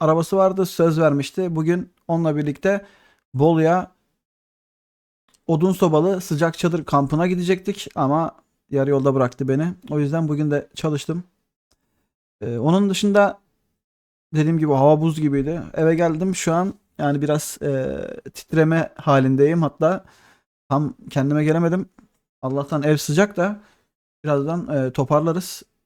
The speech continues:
Toplamda otuz, e, altı tane busumuz var. Otuz altı bus. E, onun dışında birkaç tane M D şart İB var. Slot gayet rahat. Bu slot diğerine göre daha iyi. Çarların hepsi iç içe. Bakın,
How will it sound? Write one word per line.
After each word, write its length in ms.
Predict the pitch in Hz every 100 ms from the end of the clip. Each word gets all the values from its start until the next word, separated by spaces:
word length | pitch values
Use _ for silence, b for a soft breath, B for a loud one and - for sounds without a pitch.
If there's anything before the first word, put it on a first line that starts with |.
| _ _ -
Toplamda 440 | 147 175 185 196
otuz, 760 | 156 160 - 202 - - - - - _ 139
e, 40 | 135 131 131 139 -
altı 320 | 147 156 - -
tane 260 | 175 151
busumuz 340 | 139 175 175 160
var. 140 | 165
Otuz 260 | 151 139 143
altı 300 | 139 139 151
bus. 220 | 175 - _ _ _ _ _ _ _ _ _ _ -
E, 140 | - -
onun 340 | - 185 190
dışında 520 | 185 202 196 196 196 _ _ _ _ _ _ _ 165
birkaç 320 | 165 180 165
tane 240 | 151 151
M 220 | 151 151
D 80 | 151
şart 280 | 147 151 -
İB 160 | 151 151
var. 420 | 147 165 - - _ _ _ _ _ _ _ _ _ _
Slot 360 | - 180 190 196
gayet 380 | 190 202 208 196
rahat. 480 | 202 196 202 - _ _ _ _ _ _
Bu 100 | 160
slot 320 | 170 185 185 185
diğerine 260 | 185 185
göre 200 | 180 180
daha 180 | 185 180
iyi. 140 | 175
Çarların 340 | 175 175 170 165
hepsi 260 | 165 -
iç 80 | 160
içe. 300 | 165 170 175 - _ _ _ _ _ _ -
Bakın, 320 | 147 170 151